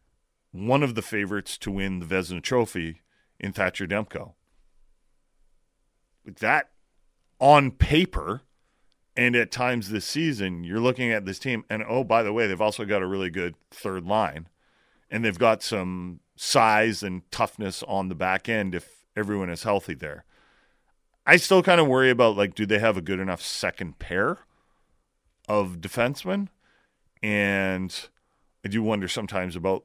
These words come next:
the fourth line, and I wonder about the P K. But, yeah, that's, that's why people got excited about this team.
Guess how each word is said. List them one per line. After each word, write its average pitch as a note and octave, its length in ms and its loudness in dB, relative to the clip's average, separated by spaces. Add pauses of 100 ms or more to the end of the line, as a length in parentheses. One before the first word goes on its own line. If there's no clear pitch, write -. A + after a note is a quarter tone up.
(140)
the E2 180 -12
fourth G2 400 -4
line, G2 440 -2 (140)
and F#2+ 160 -6
I F2+ 40 -4
wonder F#2+ 240 -4
about F2 200 -6
the D2 60 -16
P - 240 -10
K. B2+ 340 -2 (1600)
But, - 320 2 (800)
yeah, F3+ 400 -4
that's, E3 340 -4
that's - 340 -8
why C4 120 4
people G3 260 2
got F3 180 6
excited E3 540 0
about G#2 300 4
this F#2+ 220 -10
team. F#2 560 -6